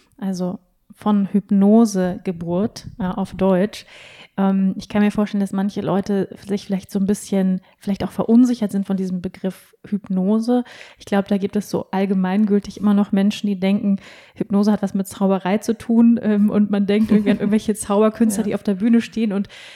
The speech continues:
Speaker 1: jetzt guckst du mich gleich mit intensivem Blick an und dann drehe ich mich dreimal im Kreis und <laughs> schwebe über dem Boden oder irgendwie so. Ähm, kannst du vielleicht noch mal eine Definition geben, wirklich, was bedeutet Hypnose?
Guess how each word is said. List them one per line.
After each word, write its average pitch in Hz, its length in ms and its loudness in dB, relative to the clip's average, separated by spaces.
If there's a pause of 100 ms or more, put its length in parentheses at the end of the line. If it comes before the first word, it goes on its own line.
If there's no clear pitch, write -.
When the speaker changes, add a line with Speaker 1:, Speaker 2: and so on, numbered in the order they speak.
(100)
Speaker 1:
jetzt - 200 -4
guckst - 240 -6
du 233 60 2
mich 220 160 4
gleich 214 220 2
mit 220 80 2
intensivem 220 480 2
Blick 214 260 -2
an 233 200 4
und 214 80 4
dann 208 120 2
drehe 214 160 2
ich 220 80 0
mich 214 140 2
dreimal 208 280 2
im 208 100 2
Kreis 226 500 2
und 220 320 4 (220)
<laughs> 277 200 -2
schwebe 262 460 0
über 247 160 2
dem 233 180 2
Boden 277 300 0
oder 240 180 2
irgendwie 240 200 0
so. 247 160 2 (460)
Ähm, 233 300 4 (420)
kannst 247 320 0
du 269 40 -2
vielleicht 220 260 -4
noch 220 60 2
mal 214 120 2
eine 202 100 -2
Definition 220 680 0
geben, 202 240 -2
wirklich, 208 280 -6
was 196 240 -6
bedeutet 202 640 0
Hypnose? 196 720 -4